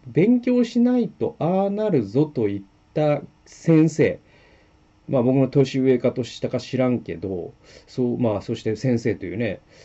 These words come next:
立派な職業についてる人にこういうこと言うのはあれだけど、「勉強しねえからお前みてえになんだよ、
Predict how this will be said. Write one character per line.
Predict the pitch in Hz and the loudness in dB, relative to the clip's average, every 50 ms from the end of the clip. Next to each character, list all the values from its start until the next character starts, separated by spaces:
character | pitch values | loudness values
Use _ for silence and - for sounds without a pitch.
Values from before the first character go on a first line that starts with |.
| _ _ | _ _
立 | 117 117 | -6 -2
派 | 117 113 | 0 0
な | 113 107 | -2 -2
職 | - 110 101 101 | -2 -6 -8 -6
業 | 101 101 95 | -6 -6 -6
に | 92 | -8
つ | - 104 | -10 -12
い | 95 | -12
て | - 92 85 | -12 -12 -14
る | 85 | -14
人 | - - 80 | -14 -16 -16
に | - | -10
こ | - 107 | -8 -8
う | 104 | -8
い | |
う | |
こ | 98 101 | -8 -8
と | - - | -10 -10
言 | 92 87 | -10 -10
う | |
の | 85 82 | -10 -10
は | 82 | -10
あ | |
れ | 95 95 | -10 -10
だ | 92 90 | -12 -12
け | - 90 90 | -12 -12 -10
ど、 | 107 101 92 85 85 - _ _ _ _ _ _ _ _ _ _ _ _ - - _ _ - 107 - | -8 -8 -8 -8 -12 -14 _ _ _ _ _ _ _ _ _ _ _ _ -20 -20 _ _ -20 0 4
「勉 | 170 214 240 262 254 247 | 6 6 6 4 2 0
強 | - - 285 269 262 | -2 -2 0 0 0
し | 247 - - - 247 247 | 0 -4 -4 0 2 4
ね | 262 285 277 254 | 4 4 4 2
え | |
か | 247 - - 214 | 0 0 0 0
ら | 220 233 - - | 0 0 0 2
お | 139 139 | 4 6
前 | 143 151 156 160 165 165 | 6 6 6 6 6 6
み | 170 170 156 | 4 2 2
て | - - 131 | 2 2 2
え | 107 95 | 2 0
に | 95 95 | -2 -2
な | 98 110 117 131 | -2 -2 0 0
ん | 127 110 | 0 -2
だ | 92 90 | -2 -6
よ、 | 90 85 | -8 -10